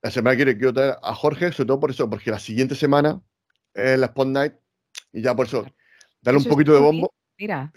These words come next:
Speaker 2: muy bien.
Speaker 1: Y literalmente, literalmente un poquito, un poquito, pero bueno, no sé.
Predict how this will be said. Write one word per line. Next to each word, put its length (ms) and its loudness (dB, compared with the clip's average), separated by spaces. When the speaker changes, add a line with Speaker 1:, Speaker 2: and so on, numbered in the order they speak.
Speaker 2:
muy 120 -6
bien. 240 -6
Speaker 1:
Y 80 -10
literalmente, 760 2
literalmente 400 -2
un 120 -4
poquito, 500 0
un 100 -18
poquito, 400 -8
pero 160 -12
bueno, 240 -12
no 100 -14
sé. 200 -12